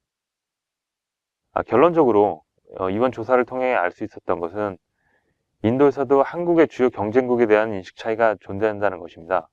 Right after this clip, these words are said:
그리고 이것은 인도에만 국한된 것이 아니라 아마 해외 어느 국가를 가든지 그런 인식 차이를 보이는 경우가 많이 있을 겁니다. 어, 이런 현실은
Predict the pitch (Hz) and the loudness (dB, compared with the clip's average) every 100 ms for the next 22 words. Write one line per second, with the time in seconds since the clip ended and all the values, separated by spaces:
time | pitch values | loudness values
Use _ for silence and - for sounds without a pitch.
0 | _ _ _ _ _ _ _ _ _ 113 | _ _ _ _ _ _ _ _ _ 2
1 | 147 127 131 131 139 104 110 139 160 160 | 4 4 2 0 -2 -4 -2 4 4 4
2 | 143 - 131 127 127 127 147 92 90 101 | -2 -6 -4 -2 -4 -4 -4 -2 0 0
3 | - _ _ _ _ _ _ - 98 107 | -2 _ _ _ _ _ _ -4 0 0
4 | 131 165 117 107 135 117 139 127 113 90 | 0 -2 0 -2 -6 -2 0 0 0 -6
5 | 95 92 107 110 98 - _ _ _ _ | -8 -10 -6 -6 -6 -10 _ _ _ _
6 | _ _ 107 110 101 104 107 - 120 120 | _ _ -4 -4 -6 -14 -16 -10 -8 -8
7 | - 107 113 110 117 117 95 104 - - | -8 -8 -4 -2 -2 -2 -2 -4 -12 -14
8 | 85 82 80 _ _ _ _ _ _ _ | -14 -18 -20 _ _ _ _ _ _ _
9 | _ _ _ _ _ _ _ - 107 139 | _ _ _ _ _ _ _ -4 -2 -2
10 | 147 190 - 117 113 | -6 -12 -6 -6 -6